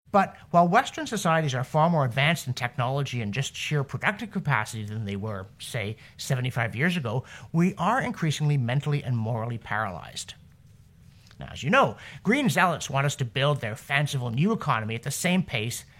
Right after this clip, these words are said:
and in the same spirit as we once brought a comfortable life within reach of the middle classes while winning two world wars. But back then, the energy, can-do spirit, and innovation were driven by a relentlessly practical orientation, including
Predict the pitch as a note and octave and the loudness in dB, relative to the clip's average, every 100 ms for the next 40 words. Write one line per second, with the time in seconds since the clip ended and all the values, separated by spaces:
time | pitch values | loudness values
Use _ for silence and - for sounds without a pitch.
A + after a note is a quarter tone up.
0 | - A#2+ A#2 - D#3+ B2+ - - G#3+ E3 | -6 -4 -4 -2 0 0 -2 0 2 2
1 | - - - G3+ G#3+ G#3 D4 - F3 D3 | -2 -12 -2 2 4 4 4 2 0 0
2 | - F3 F3 F3 D#3+ C#3+ C#3+ C#3+ B2+ C3+ | 2 0 2 -2 0 2 2 2 0 0
3 | C3+ A#2+ A#2+ B2 C3+ - A2 A#2 B2+ C3 | -2 -2 -4 -2 -4 -2 -2 -2 -4 -2
4 | C3 A#2+ A2+ C3 B2+ A#2+ G#2 G2 A#2 A#2+ | -2 -2 -2 -2 -2 -4 -6 -4 -6 -2
5 | A#3+ A3 C#2+ - - - _ _ _ _ | 0 0 0 -10 -14 -18 _ _ _ _
6 | - E4+ D#4+ E4 E4 A3 F3+ C#3+ - - | -8 -2 0 0 0 2 4 2 -2 -8
7 | E3 - B3 B3 B3 A#3+ - - G3+ A#3+ | -4 2 4 4 0 -6 -8 0 2 2
8 | A#3+ - D3+ D#3+ E3+ B2+ F#2+ E3 D3 D3 | -2 -2 0 0 0 -4 0 2 2 0
9 | D3+ D3+ - - F3 F3 A#3+ C#4 G3 D#3+ | 0 -4 -6 -2 2 2 2 0 2 2
10 | C#3+ C3+ E3+ E3+ - D#3+ - - D3+ D3 | 2 0 0 -2 -2 -4 -4 -2 0 -2
11 | - A2+ A2 G2+ A#2 A#2 A#2 - - - | -8 -8 -6 -6 -6 -4 -6 -6 -12 -16
12 | - - - E3+ - B3 C#4 F3 C#3 | -20 -20 -4 -2 -2 -2 0 0 -2